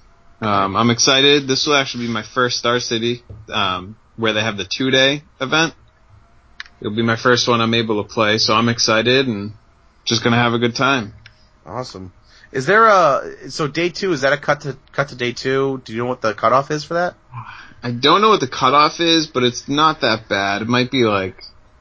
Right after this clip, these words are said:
Speaker 1: four and f-, four. Well, there's nine rounds, so it might be, like, four losses or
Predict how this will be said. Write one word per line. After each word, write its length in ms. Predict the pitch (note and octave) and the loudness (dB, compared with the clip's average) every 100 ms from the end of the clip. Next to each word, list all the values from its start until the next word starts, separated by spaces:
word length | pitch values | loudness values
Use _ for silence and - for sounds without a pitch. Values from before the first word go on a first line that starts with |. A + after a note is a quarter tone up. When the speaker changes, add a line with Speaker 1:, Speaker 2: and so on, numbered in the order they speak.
| _ - - G#2+ | _ -20 -20 -6
Speaker 1:
four 280 | B2 A#2+ A2+ | 2 4 4
and 100 | G#2+ | 2
f-, 280 | - - - - - - | -4 -14 -20 -16 -16 -2
four. 420 | A#2+ A2+ A2+ A2 A2 - | 2 4 4 2 0 0
Well, 140 | C3 | 4
there's 120 | B2+ C3 | 4 2
nine 260 | C#3+ C3 | 2 2
rounds, 400 | G#2+ G#2+ G#2 G#2 | 0 -2 -4 -4
so 100 | B2+ | -4
it 60 | A2 | -2
might 200 | C3 C3 | -2 0
be, 80 | C#3 | 0
like, 180 | G2+ | 0
four 320 | - - A#2+ A2 | -2 0 2 4
losses 680 | G#2 G2+ - A2+ A2+ A#2+ | 2 0 0 0 0 0
or 300 | G#2 F#2 G2+ | 0 -2 -4